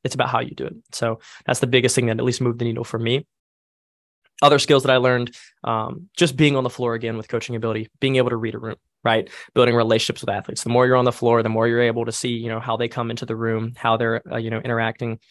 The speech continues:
If you're able to build those relationships with the athletes, number one, you create more buy-in. Number two, you're able to ask questions about, you know, let's say your lift is after practice.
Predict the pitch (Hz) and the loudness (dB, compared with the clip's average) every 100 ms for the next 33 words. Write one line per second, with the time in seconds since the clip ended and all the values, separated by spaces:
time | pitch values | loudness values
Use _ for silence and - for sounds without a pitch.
0 | - - 123 127 113 117 120 123 123 117 | -2 2 4 4 2 2 2 0 0 -2
1 | 120 - - 127 127 120 117 127 120 117 | -2 -4 -4 -6 -2 0 0 -2 -6 -6
2 | 117 120 120 - - 117 113 113 117 135 | -4 -2 -4 -6 -8 -6 -2 2 4 4
3 | 135 - - - _ 127 117 - 143 139 | 0 -6 -20 -20 _ -2 -2 0 0 0
4 | 127 123 120 117 113 - 110 117 - - | 0 -2 -2 -4 -6 -6 -4 -4 -4 0
5 | 123 - 123 123 117 110 - - _ 127 | 0 0 -6 -4 -2 -4 -8 -20 _ -8
6 | 110 110 117 - 120 113 117 117 117 - | -4 -2 -4 -2 0 0 0 -2 -4 -4
7 | 120 127 117 127 - 123 - - - | 0 2 2 0 -8 -8 -12 -16 -18